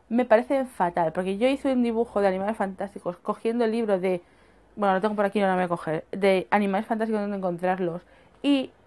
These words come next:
según la explicación que da, que tampoco es mucha, J K no se molestó mucho, era aguijón, es súper mega largo,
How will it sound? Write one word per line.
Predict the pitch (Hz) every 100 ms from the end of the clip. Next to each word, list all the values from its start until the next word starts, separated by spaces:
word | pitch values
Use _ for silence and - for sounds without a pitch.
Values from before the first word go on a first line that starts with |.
| _
según | - 214 214 277
la | 247
explicación | - 226 214 202 226 226
que | 208
da, | 185 180 196
que |
tampoco | 175 170 185
es | 185
mucha, | 185 185 170
J | - 175
K | 175 175
no |
se | 175 170 165 160
molestó | 170 170 - 175
mucho, | 175 - - _ _ _ _ _ _
era | 240 220 -
aguijón, | - 220 220 - 233 -
es | -
súper | - 247 202 196
mega | 185 175
largo, | 180